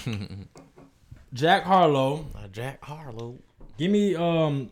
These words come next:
Speaker 2: this might, this, this is the deep cut, I D K. I feel like I D K is on the up, the uprise.
Speaker 1: Uh,
Speaker 2: He's a guy
Speaker 1: bro.
Speaker 2: with bars. He's, uh, I feel like, super creative, super unique, uh,
Speaker 1: Fuck with
Speaker 2: artist.
Speaker 1: that.
Speaker 2: He,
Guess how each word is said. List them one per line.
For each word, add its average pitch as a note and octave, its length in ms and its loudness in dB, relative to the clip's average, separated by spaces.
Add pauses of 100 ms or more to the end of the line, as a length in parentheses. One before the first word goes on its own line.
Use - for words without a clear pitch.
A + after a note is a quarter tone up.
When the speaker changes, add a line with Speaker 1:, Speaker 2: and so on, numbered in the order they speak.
(100)
Speaker 2:
this F3 160 0
might, D#3+ 200 0
this, F3+ 160 0
this E3+ 200 4
is C#3 60 -4
the B2+ 80 0
deep C3+ 260 0
cut, A#2+ 160 2
I B2+ 160 0
D B2+ 140 2
K. B2+ 280 2
I B2 60 0
feel C#3+ 140 -4
like B2 80 -6
I C3 80 -4
D C3 100 -2
K C#3 200 -6
is A#2 100 -10
on A2 120 -16
the G#2+ 60 -20
up, G#2 340 -20 (100)
the A2 120 -20
uprise. A2 640 -16 (260)
Speaker 1:
Uh, E2+ 200 -10
Speaker 2:
He's F#2+ 100 -8
a F#2 40 -4
guy F2+ 180 -2
Speaker 1:
bro. - 120 -8
Speaker 2:
with G#2 80 -14
bars. B2 460 -12
He's, B2 160 -14
uh, A#2 260 -14
I A#2 100 -14
feel C#3 100 -12
like, A#2 140 -14
super B2+ 320 -10 (100)
creative, C3 680 -2 (680)
super D3 320 -10
unique, B2+ 480 -6
uh, B2+ 200 -8
Speaker 1:
Fuck - 100 -10
with - 160 -8
Speaker 2:
artist. G1+ 340 -6
Speaker 1:
that. - 60 -20 (480)
Speaker 2:
He, C3 200 -8